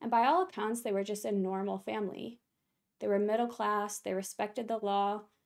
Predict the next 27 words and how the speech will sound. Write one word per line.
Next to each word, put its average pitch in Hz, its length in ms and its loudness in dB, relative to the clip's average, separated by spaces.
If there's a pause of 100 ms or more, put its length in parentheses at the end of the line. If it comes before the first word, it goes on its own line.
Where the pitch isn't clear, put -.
(180)
nobody 233 300 0
got 214 260 0
in 214 80 -2
trouble. 202 580 -4 (380)
All 233 180 6
seemed 311 400 0
well 202 260 2
with 185 160 0
the 196 120 -6
family. 80 640 -8
Vincent 240 400 0
Groves 208 640 0
was 208 200 -2
a 196 80 -2
good 190 320 -2
student 277 640 -2 (440)
and 247 200 2
a 339 60 2
good 254 220 -2
player. - 400 -4
He 226 140 -8
had 202 180 -2
played 240 200 0
on 277 140 -2
his 269 180 -4
basketball 214 480 -2
team 262 400 -4